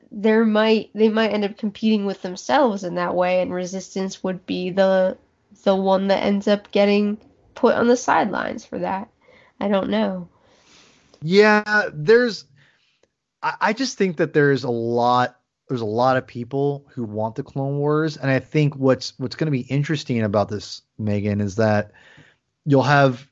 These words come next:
Speaker 2: we don't know when, when the Clone Wars obviously is coming out, right? We don't know. But we do know that The Mandalorian is coming out with a streaming service. So The Mandalorian is gonna set the table for regular st-, or the, the stay, the, um,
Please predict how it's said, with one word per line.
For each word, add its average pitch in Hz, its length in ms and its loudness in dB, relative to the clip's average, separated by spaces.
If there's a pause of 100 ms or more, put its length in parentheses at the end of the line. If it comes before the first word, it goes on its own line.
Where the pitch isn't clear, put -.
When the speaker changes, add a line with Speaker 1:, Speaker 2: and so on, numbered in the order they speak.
Speaker 2:
we 175 180 0
don't 247 140 6
know 208 100 6
when, 160 280 2
when 139 180 -2
the 127 80 -4
Clone 131 200 -2
Wars 113 220 -4
obviously 117 380 -4
is 95 80 -10
coming 107 240 -8
out, 87 160 -10
right? 101 260 -4
We 135 80 2
don't 120 220 2
know. 95 240 -12 (720)
But 214 480 2 (400)
we 151 160 -2
do 196 260 -2
know 143 460 0
that 120 420 -2 (400)
The 120 160 -6
Mandalorian 139 640 0
is 120 100 -4
coming 127 260 -4
out 117 140 -2
with 117 140 -10
a - 20 -18
streaming 110 320 -6
service. 87 480 -14 (140)
So - 180 -2
The 127 80 0
Mandalorian 160 540 2
is 120 80 0
gonna 113 140 -2
set 135 180 -2
the 110 80 -16
table 117 400 -2
for 101 460 -2 (580)
regular 143 840 4
st-, - 220 -8
or 120 360 2
the, 117 400 -4 (180)
the 117 220 -4
stay, 156 460 2 (120)
the, 123 340 -2
um, 104 240 -4